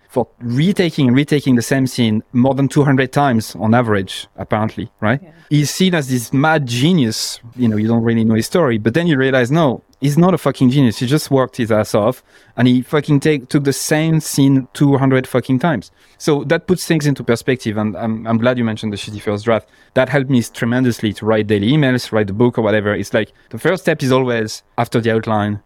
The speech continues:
Speaker 1: is like, just, I'm gonna write it like, you know, I'm thinking in my head. And there's no fucking editing there. There's no, uh, judging. I'm just writing shit. And then the day after,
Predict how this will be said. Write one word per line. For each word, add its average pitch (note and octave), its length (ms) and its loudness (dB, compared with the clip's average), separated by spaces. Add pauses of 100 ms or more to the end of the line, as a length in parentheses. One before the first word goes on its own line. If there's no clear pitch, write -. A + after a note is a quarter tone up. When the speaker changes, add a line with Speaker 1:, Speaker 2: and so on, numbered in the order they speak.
Speaker 1:
is G#2+ 200 -4
like, G2+ 180 -2
just, - 300 -8
I'm A2+ 100 0
gonna G#2 220 -4
write B2+ 420 0
it C#3+ 140 0
like, A2+ 180 0 (220)
you A2 100 -2
know, F#2+ 80 0
I'm G2+ 100 -2
thinking A2+ 220 0
in A2 80 2
my G#2 120 2
head. F#2+ 220 -4
And G#2 140 -6
there's A2 200 0
no C#3 180 2
fucking C3 520 0
editing A#2+ 440 0
there. A2+ 260 2
There's G#2+ 300 -6
no, C3+ 500 0
uh, G#2 220 0
judging. B2 720 2 (260)
I'm A2+ 60 -12
just C#3 180 -2
writing C3 240 2
shit. - 380 -4 (280)
And A2+ 140 2
then C3+ 180 2
the B2 100 2
day C3+ 240 0
after, B2+ 500 -2